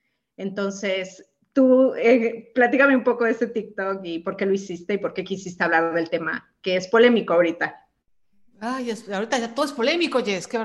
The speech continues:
Speaker 2: barbaridad. En
Speaker 1: Todo
Speaker 2: mis
Speaker 1: ofende, ¿no?
Speaker 2: tiempos, no.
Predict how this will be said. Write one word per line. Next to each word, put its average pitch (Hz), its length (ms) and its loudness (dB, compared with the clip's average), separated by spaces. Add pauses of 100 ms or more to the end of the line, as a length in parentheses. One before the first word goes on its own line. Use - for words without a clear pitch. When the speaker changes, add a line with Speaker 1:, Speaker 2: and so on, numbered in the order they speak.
Speaker 2:
barbaridad. - 360 4 (680)
En 277 100 6
Speaker 1:
Todo 285 140 8
Speaker 2:
mis 285 120 6
Speaker 1:
ofende, 254 220 4
¿no? - 40 4
Speaker 2:
tiempos, 554 840 2
no. 165 120 -10